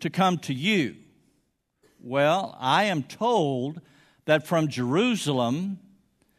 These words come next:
to Rome is fifteen hundred miles.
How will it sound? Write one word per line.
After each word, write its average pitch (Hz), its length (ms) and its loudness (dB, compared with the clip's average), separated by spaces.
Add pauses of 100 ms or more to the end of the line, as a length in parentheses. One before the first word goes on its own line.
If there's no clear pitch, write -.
(600)
to 160 120 -2
Rome 190 520 2
is 135 160 -4
fifteen 190 560 0
hundred 151 420 -2
miles. 208 840 -4